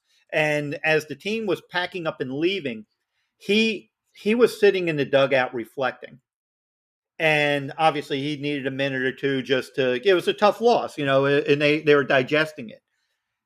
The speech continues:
He gets up after that and he noticed there was some trash, cups and so forth in the dugout. His team just loses in state title. He picks up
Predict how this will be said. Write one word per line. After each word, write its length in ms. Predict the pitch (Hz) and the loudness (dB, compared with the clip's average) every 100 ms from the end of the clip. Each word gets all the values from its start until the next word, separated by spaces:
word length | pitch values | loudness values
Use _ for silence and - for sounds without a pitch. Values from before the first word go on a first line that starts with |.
| _ | _
He 140 | 202 | -6
gets 320 | 202 233 226 | 2 2 2
up 240 | 233 285 220 | 2 2 4
after 380 | 190 185 175 165 | 2 2 -2 0
that 420 | 196 185 143 143 | 2 2 2 -2
and 140 | 156 | -6
he 80 | 160 | -6
noticed 520 | 160 202 285 190 143 - | 0 2 4 2 0 -2
there 100 | 165 | -2
was 200 | 156 - | -2 -4
some 180 | 156 | -10
trash, 600 | 131 - 170 196 202 196 - | -10 -4 -2 0 -2 -6 -4
cups 340 | 165 185 - | -2 -2 -4
and 160 | 175 - | -10 -4
so 180 | 165 180 | -2 0
forth 300 | 202 196 190 - _ | 2 0 -2 -14 _
in 140 | 175 175 | -8 -4
the 80 | |
dugout. 460 | 143 151 160 196 196 - _ _ _ _ _ _ | 2 2 4 0 -2 -10 _ _ _ _ _ _
His 160 | - 202 | 0 2
team 200 | 285 294 | 2 4
just 180 | 247 233 | 2 2
loses 340 | 233 214 202 | 0 0 -6
in 100 | 180 | -8
state 280 | - 196 180 | -2 -2 0
title. 360 | 190 214 127 - _ _ _ _ | 0 -2 -4 -10 _ _ _ _
He 140 | _ 220 | _ -6
picks 480 | 220 247 285 - 269 | 0 0 0 2 4
up 360 | 254 - - | 4 2 -8